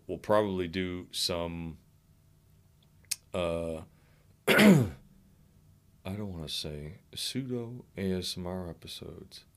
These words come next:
but I'll probably key my voice even lower, sort of like this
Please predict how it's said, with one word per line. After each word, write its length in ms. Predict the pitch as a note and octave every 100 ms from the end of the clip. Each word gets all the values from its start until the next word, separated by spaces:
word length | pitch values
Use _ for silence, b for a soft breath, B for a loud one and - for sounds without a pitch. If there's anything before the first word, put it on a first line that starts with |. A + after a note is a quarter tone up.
| b b b b b b b b _ _ -
but 320 | - C#2+ D#2+
I'll 160 | D#2 -
probably 600 | - G2+ G#2+ F#2 E2+ D#2+ -
key 440 | - F2 D#2 - E2
my 140 | D#2+
voice 480 | D2+ D2+ D2 E2 -
even 240 | - F2 E2+
lower, 400 | F#2 A2+ A#2+ B2 - _ - - - - -
sort 260 | - - B2+
of 140 | F#2+
like 240 | E2 C#2+ -
this 380 | G1+ - -